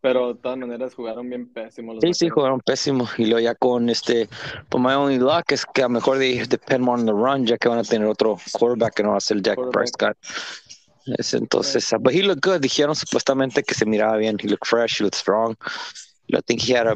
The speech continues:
Speaker 2: breakout run de como de twenty yards or thirty yards, algo así.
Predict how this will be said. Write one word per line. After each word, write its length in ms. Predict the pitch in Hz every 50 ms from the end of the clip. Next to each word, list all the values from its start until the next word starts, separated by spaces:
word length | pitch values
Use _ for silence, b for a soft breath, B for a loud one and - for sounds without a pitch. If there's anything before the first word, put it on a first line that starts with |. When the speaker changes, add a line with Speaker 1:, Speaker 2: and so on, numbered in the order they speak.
| 98 -
Speaker 2:
breakout 800 | 110 110 113 113 - - - - - - 113 117 117 113 - - -
run 360 | 104 110 113 120 127 127 120
de 100 | 113 104
como 220 | - - 107 101
de 60 | 98
twenty 280 | - - - 113 113 117
yards 260 | 117 123 131 127 - 110
or 80 | 95
thirty 180 | - - 110 117
yards, 220 | 120 120 120 - -
algo 120 | 123 120
así. 180 | 120 - -